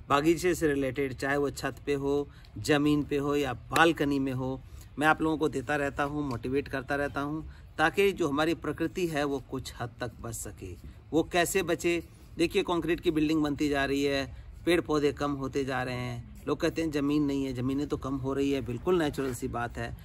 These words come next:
लेकिन हम अपने छत पर या बालकनी में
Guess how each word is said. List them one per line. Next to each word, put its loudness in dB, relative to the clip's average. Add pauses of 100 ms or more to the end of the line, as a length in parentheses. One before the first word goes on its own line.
(200)
लेकिन 4
हम 2
अपने 0
छत -2
पर 0 (300)
या 2
बालकनी 0
में 0